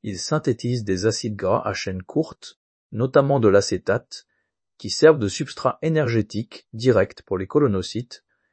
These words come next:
et soutiennent la motilité intestinale. Ces probiotiques exercent une action immunomodulatrice cruciale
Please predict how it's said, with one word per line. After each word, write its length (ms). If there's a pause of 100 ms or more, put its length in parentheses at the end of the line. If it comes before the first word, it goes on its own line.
(260)
et 80
soutiennent 420
la 80
motilité 640
intestinale. 800 (1600)
Ces 180
probiotiques 720
exercent 580
une 100
action 460
immunomodulatrice 920
cruciale 600